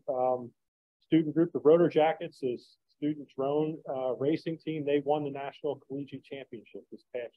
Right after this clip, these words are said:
year. Um, we have other student groups that win, win awards as well. So just really impressive. And, and that's one of the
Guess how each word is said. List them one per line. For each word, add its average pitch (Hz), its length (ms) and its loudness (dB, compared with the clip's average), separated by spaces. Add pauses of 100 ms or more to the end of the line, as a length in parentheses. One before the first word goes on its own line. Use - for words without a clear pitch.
year. 110 280 -8 (420)
Um, 113 320 -10 (640)
we 147 100 4
have 147 140 6
other 156 240 6
student 160 340 -2
groups 156 280 -2
that 131 180 -6
win, 143 260 2 (300)
win 139 160 2
awards 135 420 2
as 113 160 -2
well. 120 320 0
So 110 220 -16
just 131 140 -4 (100)
really 143 260 2
impressive. 139 580 -4
And, 107 120 -10 (300)
and 123 120 -8
that's 151 220 -4
one 170 240 -2
of 190 140 2
the 135 180 4